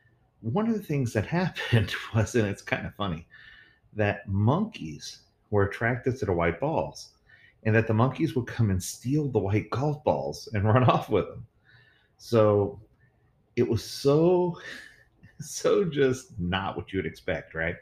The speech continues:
And so the government of India was trying to figure out a way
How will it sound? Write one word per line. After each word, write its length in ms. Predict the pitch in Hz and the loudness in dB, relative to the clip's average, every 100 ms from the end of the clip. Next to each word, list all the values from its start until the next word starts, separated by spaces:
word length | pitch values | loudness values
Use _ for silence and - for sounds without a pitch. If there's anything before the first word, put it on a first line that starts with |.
| _ _ _ - - - - _ - | _ _ _ -20 -20 -20 -20 _ -6
And 500 | 113 113 110 110 107 _ _ _ _ _ _ _ _ _ _ _ _ - | -2 0 0 -2 -6 _ _ _ _ _ _ _ _ _ _ _ _ -12
so 220 | 92 127 | 0 4
the 140 | 110 107 | 4 4
government 520 | 123 147 151 113 110 | 4 4 4 0 0
of 100 | 101 | -2
India 400 | 123 160 95 101 | -2 0 2 2
was 140 | 104 | 2
trying 260 | - 113 104 | 0 -4 -4
to 60 | 90 | -4
figure 280 | 113 98 | -4 -4
out 80 | 80 | -2
a 40 | 87 | 0
way 380 | 131 90 110 | 0 0 -4